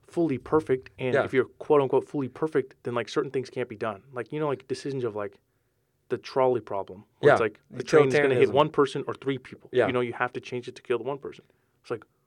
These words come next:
Speaker 1: robots are still gonna have this problem because we don't know what the answer is to solve, like, that,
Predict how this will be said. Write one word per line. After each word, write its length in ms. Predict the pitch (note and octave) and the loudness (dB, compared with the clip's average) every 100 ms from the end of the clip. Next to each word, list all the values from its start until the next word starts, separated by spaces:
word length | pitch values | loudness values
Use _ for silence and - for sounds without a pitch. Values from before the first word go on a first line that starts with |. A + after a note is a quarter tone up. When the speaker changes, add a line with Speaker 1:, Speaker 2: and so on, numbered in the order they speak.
| _ _ | _ _
Speaker 1:
robots 480 | B2+ C3 D#3 D#3 - - | 0 2 0 -2 -10 -14
are 60 | C3+ | -12
still 260 | - C3 | 2 2
gonna 160 | C3 B2+ | 2 -2
have 180 | A#2+ A#2+ | -4 -4
this 120 | A#2+ | -6
problem 320 | - A2 C3+ | -6 -6 -4
because 360 | B2+ A#2+ A2+ - _ _ _ _ - | -8 -8 -10 -14 _ _ _ _ -8
we 220 | C3 E3 | -6 -2
don't 280 | D#3+ C3 A2+ | -2 -4 -6
know 100 | A#2 | -6
what 180 | A#2 A2+ | -4 -6
the 160 | G#2 | -8
answer 280 | A2 A2+ B2 | -12 -8 -6
is 120 | A2+ | -8
to 100 | - | -10
solve, 440 | G#2+ - G#2 A2 G#2 | -14 -10 -6 -6 -6
like, 200 | F#2+ G2+ | -10 -10
that, 320 | - A#2+ D#3+ | -8 -6 -6